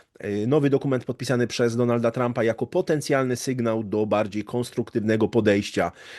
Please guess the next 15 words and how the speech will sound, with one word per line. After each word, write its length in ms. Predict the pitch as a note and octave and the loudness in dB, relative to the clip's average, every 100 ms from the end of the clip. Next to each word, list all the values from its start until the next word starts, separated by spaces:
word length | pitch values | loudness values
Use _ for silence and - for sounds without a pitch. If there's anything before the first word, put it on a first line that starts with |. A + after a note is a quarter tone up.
| - | -8
e, 100 | F2 | -2
jeżeli 320 | G2+ G2+ G#2+ | 2 4 4
chodzi 280 | G2 G#2 G#2 | 2 2 2
o 60 | G2 | 2
plan 300 | C3 A#2 G#2+ | 4 2 2
pokojowy, 600 | - D3 C3 A2 F#2+ E2+ - | 0 4 4 4 0 -8 -10
e, 220 | - G2 G2+ | -6 -4 2
na 160 | A2+ | 4
Ukrainie 600 | A#2+ C#3+ F#3+ G3 F3+ C3 - | 4 6 4 4 4 4 0
i 260 | B3+ - - _ _ _ | -8 -8 -12 _ _ _
widać 460 | C3 B2+ E3 D3 C3+ | -6 -2 4 6 6
zresztą, 440 | A#2 B2+ - B2 | 6 4 4 2
że 200 | G#2+ A2+ | 2 0
od 180 | B2 B2+ | -2 -4
czasu, 400 | - A#2+ - A2 | -2 -2 0 -6